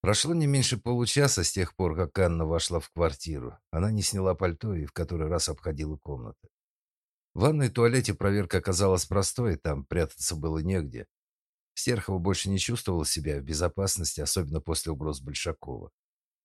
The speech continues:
И как только сняла пальто, чтобы повесить его в прихожей, она обратила внимание на верхнее отделение шкафа, которое оказалось запертым. Анна сходила в кухню и, вернувшись с ножом, расковыряла замок.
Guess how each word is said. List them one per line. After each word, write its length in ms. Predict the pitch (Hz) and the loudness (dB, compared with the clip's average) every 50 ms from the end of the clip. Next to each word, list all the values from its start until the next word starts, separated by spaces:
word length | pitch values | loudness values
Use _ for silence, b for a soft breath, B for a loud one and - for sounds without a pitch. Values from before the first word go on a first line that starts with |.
| _ _ _ _ _ _ _ | _ _ _ _ _ _ _
И 80 | - 98 | -4 0
как 180 | - 135 131 | 0 0 2
только 240 | - 165 156 147 - | 4 2 2 2 2
сняла 340 | 113 - - 117 117 117 110 | 0 2 2 2 2 2 2
пальто, 380 | - - 117 110 - - 151 131 | 2 2 0 0 2 0 -2 -2
чтобы 380 | - - 98 80 85 85 71 | 0 0 0 0 0 -2 -2
повесить 480 | - - 95 92 98 104 90 - - - | 2 2 2 4 4 2 0 0 -2 -2
его 240 | 92 87 92 95 85 | -2 0 0 0 0
в 40 | |
прихожей, 680 | - - 101 92 - - 120 135 113 95 95 82 73 69 - _ _ _ _ _ _ _ _ _ _ | 0 0 0 0 -2 -2 -4 -2 0 0 0 -2 -2 -4 -8 _ _ _ _ _ _ _ _ _ _
она 240 | 87 95 113 135 139 | 0 2 2 2 0
обратила 480 | 117 117 113 104 - - 123 117 113 | 0 0 -2 -2 -2 -2 -2 -2 0
внимание 460 | 101 104 104 104 107 113 110 101 95 | 0 0 0 0 0 0 0 0 -2
на 140 | 90 92 95 | 0 -2 -2
верхнее 380 | 95 101 101 90 - - 98 95 | -2 -2 -2 -4 -4 -2 -2 -2
отделение 440 | 85 80 92 90 98 92 90 92 95 | 0 0 -2 -2 -2 -2 -2 -2 -2
шкафа, 440 | - - - 117 110 101 - 78 | -4 -2 -2 -2 -2 -2 -4 -6
которое 360 | 67 - 82 - - 78 76 76 | -4 -4 -4 -4 -2 -2 -2 -4
оказалось 480 | - - 80 71 87 82 76 71 73 | -4 -4 -6 -2 -2 -2 -2 -2 -4
запертым. 600 | 69 - 87 78 - - 73 - _ _ - - _ _ _ _ _ _ _ _ _ _ _ _ _ _ _ _ _ _ _ _ _ _ _ _ | -2 -2 -2 -2 -4 -6 -14 -14 _ _ -20 -20 _ _ _ _ _ _ _ _ _ _ _ _ _ _ _ _ _ _ _ _ _ _ _ _
Анна 240 | - 139 135 123 107 | 0 2 2 4 2
сходила 420 | - - 123 113 110 117 113 113 | 2 2 2 2 2 2 2 2
в 80 | 104 - | 0 0
кухню 420 | - 131 131 - 92 95 90 85 | -2 -4 -2 0 0 2 2 2
и, 40 | 82 | 2
вернувшись 580 | 82 92 92 92 98 104 95 - - 95 - | 2 0 0 0 0 -2 -2 -2 -2 -2 -2
с 60 | - - | -2 0
ножом, 440 | 101 98 92 92 113 107 98 82 | 0 0 0 0 0 0 0 0
расковыряла 600 | 78 85 - - - 87 85 82 82 80 78 73 | 0 -2 -4 -2 -2 0 0 2 0 0 -2 -4
замок. 440 | 73 71 87 85 80 73 64 55 - | -4 -4 -4 -4 -4 -6 -8 -10 -14